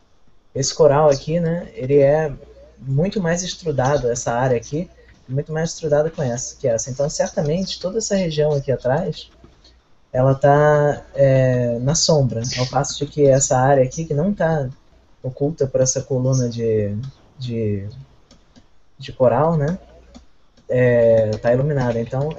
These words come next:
talvez a gente visse a luz chegando até aqui atrás, assim, né,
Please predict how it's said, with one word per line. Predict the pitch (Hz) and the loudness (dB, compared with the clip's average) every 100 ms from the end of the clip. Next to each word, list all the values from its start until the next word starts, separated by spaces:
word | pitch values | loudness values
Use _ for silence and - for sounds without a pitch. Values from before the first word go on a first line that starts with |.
| - | -6
talvez | 135 139 | -4 -2
a | 143 | -2
gente | 170 165 143 | -4 -4 -4
visse | 131 156 - 160 120 | -2 -2 -2 -2 0
a | 123 | 0
luz | 127 151 165 - - - - - - - | 2 0 0 -4 -8 -12 -20 -20 -20 -14
chegando | - 143 143 160 | -6 0 2 2
até | 147 175 196 208 | 0 2 2 0
aqui | 202 175 | -2 -4
atrás, | - 143 156 156 147 | -2 0 2 0 -2
assim, | 131 139 165 202 - - - - - - - - | -4 -4 -4 -4 -10 -20 -20 -16 -16 -16 -20 -12
né, | 127 147 | -4 -4